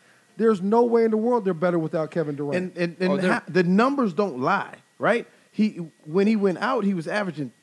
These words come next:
Speaker 2: thirty-four, nine, and six.
Speaker 1: Right.
Speaker 3: So wait, so Darren, I don't, I, so I don't think the,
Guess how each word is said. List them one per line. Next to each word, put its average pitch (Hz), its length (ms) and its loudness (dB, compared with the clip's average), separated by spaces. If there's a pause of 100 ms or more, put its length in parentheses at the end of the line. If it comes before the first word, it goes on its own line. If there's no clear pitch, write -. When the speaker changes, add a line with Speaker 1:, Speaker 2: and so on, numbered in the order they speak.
Speaker 2:
thirty-four, 202 960 -2 (220)
nine, 175 640 -2
and 117 180 -8
six. - 600 -4
Speaker 1:
Right. 196 300 -4 (160)
Speaker 3:
So - 180 -2
wait, 175 240 2 (100)
so 170 180 -6
Darren, 175 240 2
I 165 120 4
don't, 233 220 -2
I, 151 200 -8
so 175 200 -6
I 190 100 0
don't 311 160 -6
think 185 160 -10
the, 127 220 -6